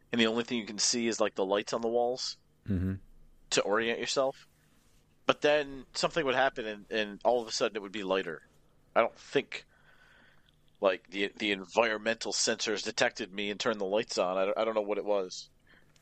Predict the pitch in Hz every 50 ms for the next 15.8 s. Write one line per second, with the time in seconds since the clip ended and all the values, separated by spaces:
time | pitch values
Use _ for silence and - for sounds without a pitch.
0 | _ _ 117 123 143 151 - - 160 143 131 98 113 - - 120 107 104 110 113
1 | 117 117 120 123 120 120 - - 110 104 - 107 107 104 104 101 104 104 101 101
2 | 98 95 - _ _ _ _ - - _ _ _ _ _ _ - _ _ _ -
3 | - - - 117 110 110 113 - - 139 127 131 135 - 117 120 - 139 135 -
4 | 139 139 139 - - _ - - _ _ _ _ _ _ _ _ - - - -
5 | - - - - - 110 104 - 117 113 98 107 101 - 117 113 113 - - -
6 | - - - 98 95 - 104 85 92 76 - - - - - 98 107 101 92 85
7 | 90 92 98 95 92 90 90 92 90 87 - 87 - - - 95 92 90 92 90
8 | 90 82 82 82 80 92 90 90 92 92 85 87 95 92 92 95 95 95 90 -
9 | 92 95 95 95 92 95 98 101 98 92 - - - - - - - - _ _
10 | - - - _ _ _ - - - 302 302 - - - - - - - _ _
11 | _ _ _ - - - 127 127 117 127 120 98 113 110 95 98 - - 107 104
12 | 101 98 92 104 101 92 - 98 95 95 92 - - - - - - - - -
13 | - - - - - - - - - - - - - - - - - - - -
14 | - 127 117 113 107 101 95 101 98 92 87 - - - - 110 110 107 - 117
15 | 110 110 104 101 101 87 - 107 104 101 98 - 117 110 110 120